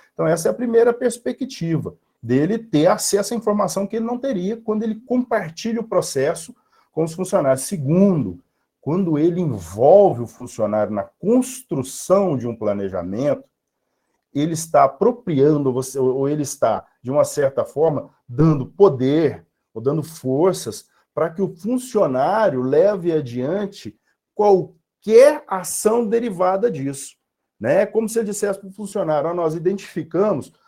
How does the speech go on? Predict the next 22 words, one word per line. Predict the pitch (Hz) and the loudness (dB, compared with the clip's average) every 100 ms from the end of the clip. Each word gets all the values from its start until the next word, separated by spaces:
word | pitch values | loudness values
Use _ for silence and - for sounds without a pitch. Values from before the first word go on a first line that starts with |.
| _ - | _ -6
uma | 165 | -6
fraqueza | 170 208 190 175 190 185 | -2 -4 -2 0 0 0
nossa | 170 147 170 165 | 0 0 0 -4
aqui | 139 175 | -10 -8
na | 180 | -6
análise | 175 170 185 | -4 -4 -6
swot, | - 156 143 143 | 0 4 4 2
vocês | 139 | -6
lembram? | 151 202 151 101 - _ _ _ | -4 -2 -2 -4 -12 _ _ _
Nosso | 143 175 | -6 -6
atendimento | 190 202 185 180 196 | -4 -4 -4 -4 -4
não | 196 | -2
é | 196 | -4
tão | 196 | -4
bom, | 147 147 | -6 -8
precisamos | - 160 170 160 175 160 | -10 -12 -8 -6 -4 -6
melhorar | 170 175 175 180 185 | -6 -4 0 2 2
isso. | 127 110 | -2 -6
Então, | 131 147 | -10 -6
eu | 160 | -6
vou | 160 | -6
marcar | 165 156 - 143 | -6 -6 -4 -4